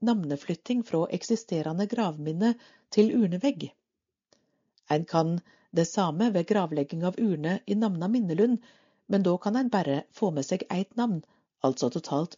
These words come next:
to navn per navneløv. Ved navneflytting til navna minnelund vil det da på navneløv ikke være plass til minneord, bare navn, født og død dato. På dørene i urneveggen er det derimot større plass,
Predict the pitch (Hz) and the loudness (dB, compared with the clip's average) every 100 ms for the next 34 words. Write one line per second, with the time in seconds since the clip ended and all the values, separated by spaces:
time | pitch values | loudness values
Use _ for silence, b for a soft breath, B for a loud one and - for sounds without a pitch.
0 | - - 165 185 175 214 185 - - 160 | -12 -4 -2 0 0 -2 -4 -6 -4 -4
1 | - - 208 180 156 160 220 156 - _ | -4 -2 -2 -2 -2 0 0 -2 -10 _
2 | _ _ _ _ _ _ _ - 143 156 | _ _ _ _ _ _ _ -4 2 4
3 | 175 160 156 175 165 - 196 190 - 185 | 4 2 0 0 -2 0 0 -2 -4 -2
4 | 180 190 165 170 214 180 185 190 147 - | 0 0 -2 0 0 2 2 2 0 -8
5 | 147 143 151 151 143 160 - 160 175 170 | 0 4 4 6 4 4 -2 -2 0 0
6 | 139 143 180 208 b b b 196 - 147 | 0 2 2 0 b b b -4 0 0
7 | 165 185 175 - 196 190 190 147 147 220 | 0 0 -4 -4 -2 0 0 0 0 0
8 | - _ - 143 139 143 226 240 b b | -2 _ -4 -4 -2 -2 -2 -2 b b
9 | b b 196 - - - 202 139 127 175 | b b 0 0 -4 -4 -2 -2 -4 -8
10 | _ 135 123 - 139 _ _ _ _ _ | _ -6 -6 -4 -8 _ _ _ _ _
11 | _ _ _ _ _ _ _ _ _ _ | _ _ _ _ _ _ _ _ _ _
12 | 165 165 180 139 151 175 165 131 117 113 | 4 8 8 6 4 2 2 0 -2 -4
13 | 117 120 143 123 127 143 - - 139 147 | -2 -2 0 0 -2 -4 -4 -2 -2 -2
14 | 180 - - | -4 -6 -12